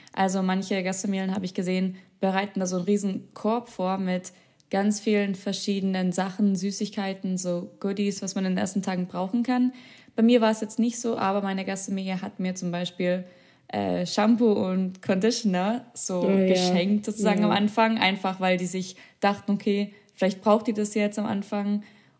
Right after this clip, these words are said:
Speaker 1: Und irgendwas anderes für die Schule haben sie mir, glaub, auch geholt. Genau, das war sozusagen der ihr kleines Willkommensgeschenk, I guess.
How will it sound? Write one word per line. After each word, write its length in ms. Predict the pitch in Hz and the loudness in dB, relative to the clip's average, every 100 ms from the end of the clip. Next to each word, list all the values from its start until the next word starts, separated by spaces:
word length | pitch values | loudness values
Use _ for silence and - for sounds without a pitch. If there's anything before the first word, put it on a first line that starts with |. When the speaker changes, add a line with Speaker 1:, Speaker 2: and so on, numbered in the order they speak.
| _ | _
Speaker 1:
Und 540 | 185 185 180 185 208 | 0 2 2 0 2
irgendwas 300 | 214 220 214 | 2 4 2
anderes 280 | 202 202 202 | 0 0 0
für 60 | 208 | -2
die 100 | 190 | -4
Schule 260 | - 196 196 | -2 -2 -2
haben 120 | 185 | -4
sie 100 | 180 | -4
mir, 120 | 180 | -4
glaub, 220 | 175 180 | -4 -4
auch 260 | - 202 - | -4 -4 -6
geholt. 540 | 185 170 170 208 208 - - _ _ _ _ _ - | -6 -2 -2 -2 -6 -18 -20 _ _ _ _ _ -2
Genau, 300 | 180 175 180 | -2 -2 -4
das 160 | 180 | -4
war 100 | 180 | -6
sozusagen 520 | 170 170 175 175 165 170 | -6 -6 -4 -4 -4 0
der 160 | 175 | 2
ihr 160 | 185 175 | 2 -4
kleines 520 | 175 175 170 170 - - _ _ _ | -4 -6 -4 -6 -10 -16 _ _ _
Willkommensgeschenk, 800 | 180 185 175 190 220 214 208 202 | -10 -6 -4 -4 -4 -2 -2 0
I 120 | 208 190 | -4 -4
guess. 400 | 208 214 - | -6 -6 -10